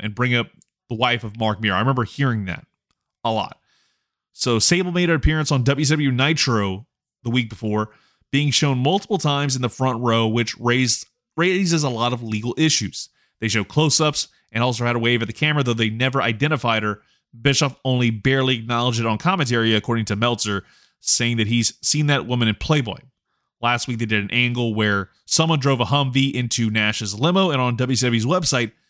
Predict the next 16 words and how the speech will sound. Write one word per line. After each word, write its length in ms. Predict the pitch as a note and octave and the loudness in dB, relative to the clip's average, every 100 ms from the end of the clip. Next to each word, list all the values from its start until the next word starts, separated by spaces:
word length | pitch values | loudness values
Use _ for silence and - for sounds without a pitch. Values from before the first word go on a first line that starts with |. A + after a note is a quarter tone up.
| _ _ A2+ | _ _ -2
Bischoff 400 | C3+ - B2 - | 0 2 0 0
hinted 280 | B2 A#2+ | 0 2
that 220 | A2+ B2 - | 0 -2 -2
Sable 580 | - B2+ A#2+ A#2+ A#2 | 0 2 2 2 0
was 360 | G#2 A2+ A2+ G2+ | 0 0 0 -2
the 100 | A2 | -4
driver, 440 | G2 B2+ A#2 F2+ - _ _ _ _ _ _ _ | 0 0 0 -4 -18 _ _ _ _ _ _ _
which 220 | A2+ B2 D#3 | -4 2 2
we'll 120 | E3+ | 4
get 200 | F#3 G#3+ | 2 2
into 400 | F#3+ B2+ C3+ C3 | 0 0 2 2
a 120 | A2+ | 0
little 300 | A#2+ B2+ C3 | 0 2 2
bit 140 | B2+ | 2
later 360 | B2+ B2+ G#2 G#2 | 2 2 2 0
on. 200 | G2 | -2